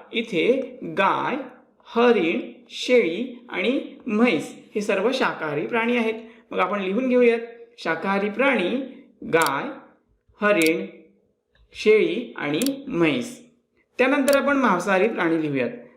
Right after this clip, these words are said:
तर बघा, या मांसाहारी प्राण्यांमध्ये वाघ, त्यानंतर सिंह आणि बेडूक हे मांसाहारी आहेत. मग आपण लिहायचं वाघ, सिंह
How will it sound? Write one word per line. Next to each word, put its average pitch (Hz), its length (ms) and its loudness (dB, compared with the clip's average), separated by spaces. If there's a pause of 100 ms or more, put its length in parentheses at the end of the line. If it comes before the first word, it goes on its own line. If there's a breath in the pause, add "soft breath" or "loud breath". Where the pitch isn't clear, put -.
(160)
तर 233 80 4
बघा, 233 220 2
या 208 180 -4
मांसाहारी 226 480 0
प्राण्यांमध्ये 226 840 0 (240)
वाघ, 170 560 2 (640)
त्यानंतर 185 440 0
सिंह 220 680 2 (300)
आणि 202 280 0
बेडूक 202 420 2 (320)
हे 240 80 6
मांसाहारी 156 580 0 (100)
आहेत. 139 240 -2 (400 loud breath)
मग 160 100 -2
आपण 165 180 2
लिहायचं 202 520 2
वाघ, 147 320 -2 (340)
सिंह 156 360 -2